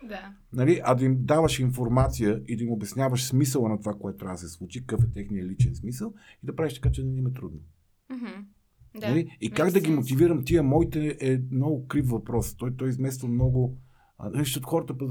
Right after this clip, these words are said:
Speaker 2: пък застават и казват, „Мяра, това да го видим, пък аз ще, аз ще ме мотивира, той да си свърша работата.“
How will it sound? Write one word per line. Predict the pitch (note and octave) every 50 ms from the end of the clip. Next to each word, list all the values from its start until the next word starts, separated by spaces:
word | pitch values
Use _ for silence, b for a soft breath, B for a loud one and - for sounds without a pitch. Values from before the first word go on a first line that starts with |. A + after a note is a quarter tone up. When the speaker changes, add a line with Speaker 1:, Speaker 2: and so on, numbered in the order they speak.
| B2+
Speaker 2:
пък | B2+ C3+ C3
застават | C3 B2+ C3 D3+ D3 D3
и | -
казват, | - D#3 C#3+ -
„Мяра, | C#3+ D3 D3 C#3 C3
това | C#3 C#3+ C#3
да | B2+
го | B2 B2
видим, | A#2+ C#3 C3 B2
пък | A#2 G#2+ A#2
аз | A#2+ A#2
ще, | - A#2 A2 G#2+ G#2+ G#2+ G#2+ B2
аз | C3 B2+
ще | B2+ A#2+
ме | A2+
мотивира, | A2 G#2 G2+ G#2 G#2+ G2 G#2+ G#2 F#2 E2+ -
той | A2 G#2+
да | G#2 G2
си | - -
свърша | - - - - - E2
работата.“ | E2+ E2 C#2+ C2 C2 - _ _